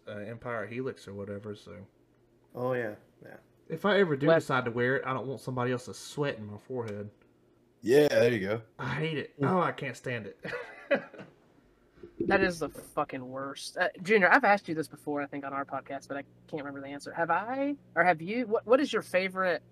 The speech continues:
Speaker 3: like, mask of all time? Is it the,
Speaker 4: Hmm.
Speaker 3: uh, Profilers? Is that what we discussed,
Speaker 4: Uh,
Speaker 3: or was
Speaker 4: to,
Speaker 3: it something
Speaker 4: to,
Speaker 3: different?
Speaker 4: to wear?
Speaker 3: Yeah.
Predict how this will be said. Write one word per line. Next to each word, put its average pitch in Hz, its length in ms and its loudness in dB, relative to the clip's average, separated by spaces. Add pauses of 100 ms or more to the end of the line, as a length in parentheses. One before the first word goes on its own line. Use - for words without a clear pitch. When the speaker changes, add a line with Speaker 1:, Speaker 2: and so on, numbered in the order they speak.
(260)
Speaker 3:
like, 160 180 2
mask 143 400 -2
of 131 80 -8
all 127 140 -10
time? 117 320 -10
Is 151 160 -6
it 175 180 6 (640)
the, 160 100 0
Speaker 4:
Hmm. 110 300 -6
Speaker 3:
uh, 143 240 2
Profilers? 185 680 0 (1300)
Is 160 140 -2
that 165 140 2
what 170 80 -2
we 170 140 -4
discussed, 175 420 4
Speaker 4:
Uh, 170 40 4
Speaker 3:
or 165 40 6
was 156 120 4
Speaker 4:
to, 156 60 8
Speaker 3:
it 147 60 -2
something 185 320 -2
Speaker 4:
to, 151 160 -2
Speaker 3:
different? 90 480 0
Speaker 4:
to 123 180 2
wear? 113 520 2 (320)
Speaker 3:
Yeah. 160 380 0